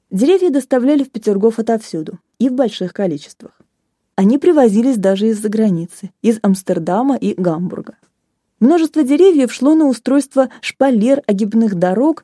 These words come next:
и беседок, характерных для регулярного французского парка элементов зелёной архитектуры. При этом деревья сажают на минимальном расстоянии друг от друга —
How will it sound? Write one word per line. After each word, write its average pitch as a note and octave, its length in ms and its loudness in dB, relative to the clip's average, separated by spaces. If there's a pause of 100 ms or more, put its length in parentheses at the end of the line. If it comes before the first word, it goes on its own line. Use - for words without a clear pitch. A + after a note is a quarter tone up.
(200)
и A#3+ 180 0
беседок, G#3+ 680 -4
характерных A#3+ 640 0
для G3 240 0
регулярного F#3 600 -2
французского F3 600 -6
парка B3+ 420 -4
элементов F#3+ 500 -2
зелёной F3 420 -2
архитектуры. F#3 640 -10 (560)
При - 120 2
этом D#4 260 2
деревья D4+ 400 4
сажают C4+ 480 2
на C4 100 0
минимальном C4+ 600 2
расстоянии A3+ 640 2
друг A3+ 240 -2
от B3 160 0
друга — E3+ 340 -4